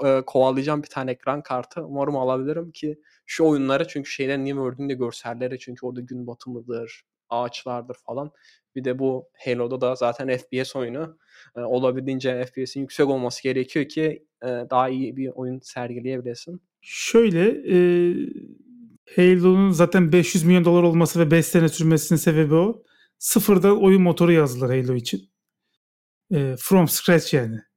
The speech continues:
Speaker 2: Hiçbir şeyden başlayarak yazdılar. Sleep Space Engine diye bir engine'i var ve bu engine'in asıl hedefi, e, güzel gözükürken iki bin on üç yılında çıkan ilk Xbox One'da bile otuz F P S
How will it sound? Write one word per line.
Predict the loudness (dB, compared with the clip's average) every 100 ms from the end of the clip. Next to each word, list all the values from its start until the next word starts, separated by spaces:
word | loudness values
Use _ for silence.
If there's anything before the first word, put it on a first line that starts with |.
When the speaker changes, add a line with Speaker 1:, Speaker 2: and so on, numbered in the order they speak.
| -14 -6
Speaker 2:
Hiçbir | -2 -4 -4
şeyden | 0 2 2 0 -2 -2
başlayarak | 0 2 2 2 2 -2
yazdılar. | -2 -2 -2 -2 -4 _ _ _ -20 _
Sleep | 0 2 4
Space | 2 4 4 4
Engine | 4 4 4
diye | 4
bir | 4
engine'i | 4 4 4
var | 4 2 2
ve |
bu | 2 4
engine'in | 4 6 2 2
asıl | 0 2 2 2
hedefi, | 2 2 0 -2 -2 _ _ _ _ _ _ 0
e, | 2 2 0
güzel | 0 2 2 2
gözükürken | 2 2 2 2 2 2 0 -2 _ _ _ _ _
iki | -6 2 4
bin |
on | 6 4
üç | 4 6
yılında | 6 4
çıkan | 2 2 2 0
ilk | -2
Xbox | 2 0 0 0 0 4
One'da | 4 6 4 4
bile | 4 4 2 -2
otuz | -4 -4 0
F | 2 4
P | 4 2
S | 4 4 4